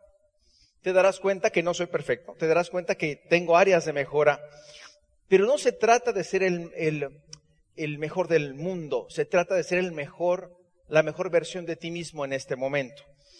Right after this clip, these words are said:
Así que, con todo mi cariño, compartiré un, eh, brevemente un poquito de mi historia para que ustedes, como en un buffet, tomen lo que les sirva de mí. Y lo que no, evidentemente no. Así que, permítanme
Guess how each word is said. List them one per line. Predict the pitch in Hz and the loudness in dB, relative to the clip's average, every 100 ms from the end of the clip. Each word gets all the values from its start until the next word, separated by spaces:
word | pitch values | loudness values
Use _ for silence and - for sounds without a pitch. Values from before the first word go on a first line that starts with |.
| - - | -20 -8
Así | 165 214 - | -6 -4 6
que, | 208 196 - - - | 6 6 -12 -12 -6
con | 175 | 0
todo | 226 226 | 0 0
mi | 202 | 0
cariño, | 180 156 196 196 170 160 | 4 4 2 -4 -4 -4
compartiré | 180 165 170 190 180 208 185 - - _ _ _ _ _ - | -4 -2 -2 0 2 2 0 -14 -20 _ _ _ _ _ -8
un, | 226 294 - - | -6 -6 -10 0
eh, | 175 165 | 2 6
brevemente | 202 285 254 233 247 269 | 8 10 8 4 0 -4
un | 233 | -6
poquito | 247 - 262 254 | -6 -4 -8 -4
de | 220 | -4
mi | 190 | -4
historia | 175 - 233 226 226 | -6 0 2 6 6
para | 202 175 | 8 4
que | - 180 - - - - | 4 0 0 -16 -20 -12
ustedes, | 190 - 269 262 | -10 -4 -2 -2
como | - 196 208 | 0 0 2
en | |
un | 240 254 | -2 -2
buffet, | 233 - 240 208 - - - - | -4 4 4 4 -10 -20 0 10
tomen | 254 254 254 | 10 10 2
lo | 208 - | 0 0
que | 170 | 0
les | 151 - | 0 -6
sirva | 208 202 165 | -10 -6 -4
de | 131 | -4
mí. | 120 110 _ _ _ _ _ _ _ _ _ | -8 -14 _ _ _ _ _ _ _ _ _
Y | 170 | -2
lo | 175 | 0
que | 180 | 0
no, | 180 233 - | -2 -4 -4
evidentemente | 156 147 147 139 123 120 117 107 | -4 0 -2 -2 -10 -10 -10 -12
no. | 107 _ _ _ _ _ _ _ - | -14 _ _ _ _ _ _ _ -12
Así | 156 220 | -8 0
que, | 220 202 - - - _ _ _ _ - _ _ - | 6 6 4 -20 -20 _ _ _ _ -20 _ _ -2
permítanme | 185 247 262 233 220 214 | 0 2 2 2 -2 -2